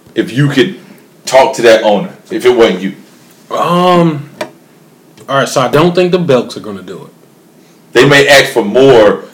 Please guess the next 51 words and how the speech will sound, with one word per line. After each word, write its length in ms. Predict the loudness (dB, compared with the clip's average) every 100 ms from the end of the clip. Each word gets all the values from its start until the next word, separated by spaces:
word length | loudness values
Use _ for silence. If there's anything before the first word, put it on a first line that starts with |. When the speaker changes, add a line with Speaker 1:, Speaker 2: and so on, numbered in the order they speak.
| _
Speaker 1:
of 120 | -2
a 40 | 0
Speaker 2:
Yeah. 100 | 2
Speaker 1:
percentage, 560 | 0 0 0 2 0 -2
but 80 |
Speaker 2:
That's 240 | 0 0 2
fine, 420 | 2 2 2 0
but 160 | 0 2
they, 160 | 2
they're 180 | 2 2
not 180 | 2 0
gonna 160 | -2 0
do 160 | 0
it. 80 | 0
They 100 | 0
sold, 460 | -2 0 -2 -2 -6
they 100 | -6
sold 340 | 0 0 2
Belk. 300 | 2 0 -2
Speaker 1:
Well, 240 | -8 -8 -8
yeah, 200 | -8 -8 -10
Speaker 2:
So 60 |
Speaker 1:
exactly. 300 | -6 0 4 6
Speaker 2:
they, 60 |
they're 140 | 6 4
not 220 | 4 2
gonna 200 | 0 0
do 100 | 0
that. 140 | -4 -10 -20 _ _ -8
The 80 | 0
Levine, 560 | 2 4 4 4 2 4
though, 340 | 4 4 0 -12 -20 _ -20 -20 -10
I 220 | -2 0
am 260 | 2 2 4
nervous 260 | 4 4 2
that 160 | -2
the 80 | 0
Levine 420 | -4 -2 -2 -2
family 300 | -2 -2 -2
might 260 | -2 -2 -4
be 80 | -4
like, 280 | -4 -6 -8 -20 _ _ _ _ _
"We'll 160 | 0 0
take 180 | 0 -4
that 120 | -8
shit 140 | -10
off 160 | -12 -14
your 100 | -16
hands." 380 | -16 -16 -6 0
<laughs> 0 |
Speaker 1:
Yes, 360 | 2 4 2